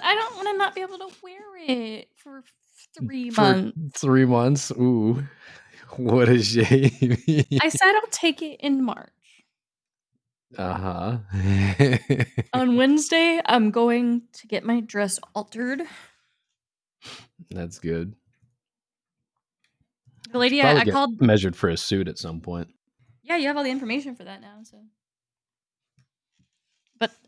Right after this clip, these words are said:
Speaker 1: the lady I called, they're, like, really nearby, and I was calling to see if I needed to make an appointment or, like, when I should come by, that sort of thing. She answered, and I think she's, like, an Indian lady or something. She got this real thick accent, but she's like,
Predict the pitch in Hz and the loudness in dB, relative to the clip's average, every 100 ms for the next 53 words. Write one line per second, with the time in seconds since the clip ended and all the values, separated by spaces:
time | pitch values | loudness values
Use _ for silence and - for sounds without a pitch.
0 | - 226 240 262 269 302 262 254 247 226 | -4 0 2 2 2 0 0 0 -2 -2
1 | 226 220 226 214 208 196 208 220 190 185 | -4 -2 -2 0 0 2 2 2 2 -2
2 | 190 185 190 269 311 262 214 214 190 185 | -4 -6 -6 0 0 0 -4 -6 -6 -4
3 | 180 175 185 180 180 180 262 247 220 220 | -6 -4 -2 -2 -4 -4 -2 -2 0 0
4 | 208 175 180 160 156 - 185 185 214 196 | 0 0 -2 -8 -12 -8 -4 2 2 2
5 | 202 208 196 208 _ _ _ _ _ _ | -2 -2 -4 -4 _ _ _ _ _ _
6 | _ - 226 - 220 214 214 202 190 262 | _ -20 -14 -6 0 2 2 2 0 -2
7 | - 233 202 180 180 190 185 180 180 180 | -2 -2 -2 -2 0 0 0 0 0 -2
8 | 185 190 185 185 - _ _ _ _ _ | -6 -6 -2 -4 -4 _ _ _ _ _
9 | _ 190 180 214 196 190 185 180 180 190 | _ -2 0 2 2 2 4 2 2 0
10 | 185 190 190 190 185 180 180 | 0 -6 -2 0 2 0 -2